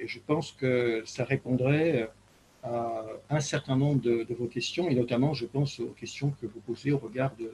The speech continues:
des initiatives du parquet que certains ont pu juger, euh, particulièrement, euh,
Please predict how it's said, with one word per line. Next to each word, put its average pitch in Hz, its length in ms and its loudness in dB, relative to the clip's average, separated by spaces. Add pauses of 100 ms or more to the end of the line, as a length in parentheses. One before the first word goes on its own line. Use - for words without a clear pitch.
des 113 200 -10
initiatives 131 500 -2
du 113 120 -14
parquet - 440 -6
que 117 60 -12
certains - 340 -10
ont 139 80 0
pu 113 180 -10
juger, 123 460 -2 (800)
euh, 113 260 -2 (760)
particulièrement, 135 1000 2
euh, 113 240 -2